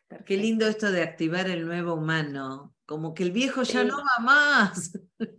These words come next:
Speaker 2: No va más,
Speaker 1: No va
Speaker 2: no
Speaker 1: más,
Speaker 2: va más.
Speaker 1: como la
Speaker 2: Yo
Speaker 1: ruleta,
Speaker 2: estoy
Speaker 1: no va más.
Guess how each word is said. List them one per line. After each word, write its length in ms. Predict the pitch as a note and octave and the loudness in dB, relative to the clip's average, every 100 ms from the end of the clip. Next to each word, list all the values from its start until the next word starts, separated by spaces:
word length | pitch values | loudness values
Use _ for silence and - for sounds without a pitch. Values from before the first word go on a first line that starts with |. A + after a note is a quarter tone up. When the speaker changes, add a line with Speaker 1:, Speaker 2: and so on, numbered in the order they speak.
| A#3 | -6
Speaker 2:
No 160 | C#4+ | 0
va 160 | E4+ D#4+ | 2 4
más, 640 | C#4+ C#4+ C#4 C#4 - - - | 4 2 -2 -8 -20 -16 -4
Speaker 1:
No 180 | A3 A3 | -2 2
va 100 | G#3+ | 4
Speaker 2:
no 80 | B3 | 8
Speaker 1:
más, 80 | C#4+ D4+ | 8 8
Speaker 2:
va 40 | |
más. 320 | C#4+ C#4 D4 | 6 4 2
Speaker 1:
como 140 | B3+ B3 | 0 2
la 120 | A#3+ | 4
Speaker 2:
Yo 40 | |
Speaker 1:
ruleta, 520 | B3 B3+ D4 C#4 D#4 | 4 4 4 6 6
Speaker 2:
estoy 180 | F#3 C#4 | 4 2
Speaker 1:
no 80 | B3+ | 0
va 240 | C4 B3+ | -2 -4
más. 420 | G#3+ F#3 D#3+ D#3+ | -2 -2 -2 -8